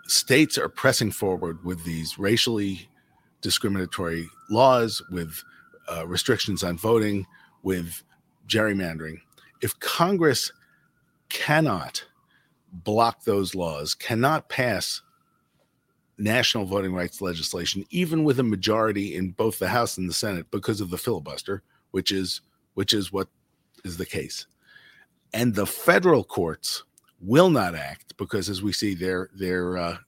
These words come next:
they're not interested in protecting voting rights. Then that gives states potentially a green light to do their worst. State legislatures a green light.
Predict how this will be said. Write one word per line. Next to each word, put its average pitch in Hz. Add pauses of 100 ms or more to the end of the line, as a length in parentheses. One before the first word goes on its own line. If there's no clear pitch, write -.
they're 98
not 107
interested 95
in 85
protecting 87
voting 104
rights. 76 (540)
Then 120
that 156
gives 151
states -
potentially 113
a 98
green 113
light 107 (140)
to 107
do 101
their 98
worst. 92 (420)
State 107
legislatures 98
a 92
green 98
light. 110